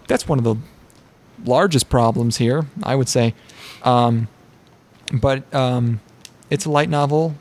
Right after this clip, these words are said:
being adapted by Satellite. Neither good signs, but, um, also it didn't seem like it was gonna be good. So, you know,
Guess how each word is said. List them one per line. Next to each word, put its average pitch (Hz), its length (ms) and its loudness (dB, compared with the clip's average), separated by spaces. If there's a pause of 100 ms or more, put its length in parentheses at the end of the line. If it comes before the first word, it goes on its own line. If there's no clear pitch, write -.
(140)
being 127 280 -2
adapted 123 400 -4
by 120 140 -2
Satellite. 135 880 -4 (800)
Neither 170 320 4
good 120 240 0
signs, 120 440 -2
but, 156 360 0 (1080)
um, 123 460 0 (1120)
also 165 380 2
it 160 100 -4
didn't 208 180 -2
seem 247 160 -2
like 151 140 2
it 120 60 2
was 120 100 -2
gonna 110 160 -6
be 107 80 -8
good. 104 340 -10
So, 110 380 -4 (220)
you 131 80 -2
know, 113 240 -2